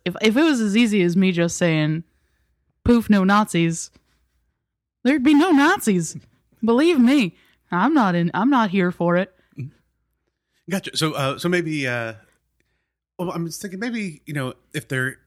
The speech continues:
Speaker 2: are going to be natural disasters,
Speaker 1: Take out the Nazis first.
Speaker 2: Yeah, I, I don't know. I don't know how, how precise, like, uh, you know, a lightning strike or, uh,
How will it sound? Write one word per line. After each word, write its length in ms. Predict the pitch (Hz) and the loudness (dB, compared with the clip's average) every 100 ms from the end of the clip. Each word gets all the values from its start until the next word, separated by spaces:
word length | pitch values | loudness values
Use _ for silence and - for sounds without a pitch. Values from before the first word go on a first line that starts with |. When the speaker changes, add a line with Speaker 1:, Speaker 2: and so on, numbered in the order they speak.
| _ | _
Speaker 2:
are 240 | 139 151 175 | -6 -4 -2
going 260 | 135 123 | -2 -4
to 60 | 117 | -4
be 140 | 110 | -6
natural 380 | 101 101 98 - | -8 -10 -12 -16
disasters, 840 | 95 95 98 90 - 92 92 - - - _ _ _ _ | -16 -14 -14 -12 -12 -12 -10 -8 -8 -10 _ _ _ _
Speaker 1:
Take 260 | - 202 185 | -2 -2 -2
out 160 | 165 | -6
the 60 | 170 | -4
Nazis 500 | 175 175 175 - 147 | 0 0 -2 -6 -10
first. 380 | - 170 156 - - | -4 -4 -4 -10 -20
Speaker 2:
Yeah, 240 | - 131 - | -16 -14 -6
I, 140 | 151 - | -6 -2
I 60 | |
don't 100 | 165 | -4
know. 180 | 185 165 | -2 -2
I 40 | 156 | -2
don't 120 | 175 | -4
know 100 | 143 | -4
how, 160 | 131 139 | -4 -6
how 160 | 139 | -6
precise, 800 | - 110 - 120 117 - - - _ _ | -8 -8 -6 -6 -6 -6 -6 -10 _ _
like, 340 | 123 107 104 | -8 -6 -6
uh, 340 | 85 107 101 104 _ _ _ _ | -8 -8 -8 -12 _ _ _ _
you 80 | 123 | -6
know, 120 | 110 | -4
a 80 | - | -6
lightning 380 | 113 120 123 120 | -4 -4 -4 -6
strike 560 | - - 113 113 110 - - | -6 -4 -4 -4 -8 -12 -8
or, 380 | 123 110 104 98 - | -4 -4 -4 -8 -8
uh, 300 | 113 104 | -6 -6